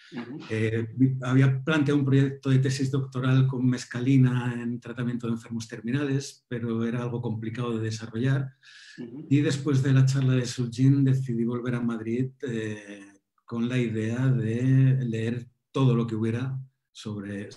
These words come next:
Speaker 2: sobre M D M A. Ya empezaba a ver internet en la facultad, yo era becario en la Universidad Autónoma. Eh, de cas-, casualmente me escribió Rick Doblin porque la gente del imim había publicado un abstract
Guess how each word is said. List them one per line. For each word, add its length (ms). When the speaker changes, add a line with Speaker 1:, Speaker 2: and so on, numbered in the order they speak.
Speaker 2:
sobre 720
M 200
D 120
M 140
A. 400
Ya 680
empezaba 520
a 40
ver 260
internet 600
en 100
la 80
facultad, 480
yo 100
era 120
becario 460
en 80
la 120
Universidad 440
Autónoma. 520
Eh, 600
de 140
cas-, 340
casualmente 680
me 100
escribió 340
Rick 240
Doblin 400
porque 240
la 80
gente 260
del 160
imim 320
había 240
publicado 480
un 140
abstract 500